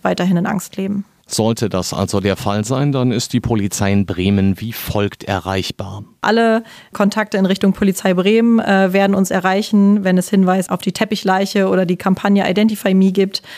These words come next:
Speaker 1: Aber wenn man es direkt senden will, kann man sich immer vierundzwanzig sieben an den Kriminaldauerdienst wenden. Der ist telefonisch erreichbar unter der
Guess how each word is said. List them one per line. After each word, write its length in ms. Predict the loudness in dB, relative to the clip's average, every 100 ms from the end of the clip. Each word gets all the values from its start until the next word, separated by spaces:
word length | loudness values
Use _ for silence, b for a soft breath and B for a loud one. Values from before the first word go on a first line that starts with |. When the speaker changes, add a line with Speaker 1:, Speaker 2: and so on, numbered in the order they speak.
| B
Speaker 1:
Aber 320 | -4 0 0 2
wenn 80 |
man 160 | 2 2
es 140 | 0
direkt 360 | -4 -2 -2 -2
senden 300 | 0 0 2
will, 160 | 0 2
kann 160 | 2
man 100 | 2
sich 140 | 0 0
immer 340 | 2 4 2
vierundzwanzig 600 | 0 0 2 0 -2 0
sieben 300 | 0 4 4
an 120 | 4
den 120 | 2 2
Kriminaldauerdienst 880 | 4 4 4 4 4 4 2 2 2
wenden. 380 | 2 4 4 2 B -2
Der 80 | 0
ist 100 | 2
telefonisch 480 | 0 2 4 2 2
erreichbar 540 | 0 0 0 0 2
unter 240 | 2 2
der 320 | 2 0 0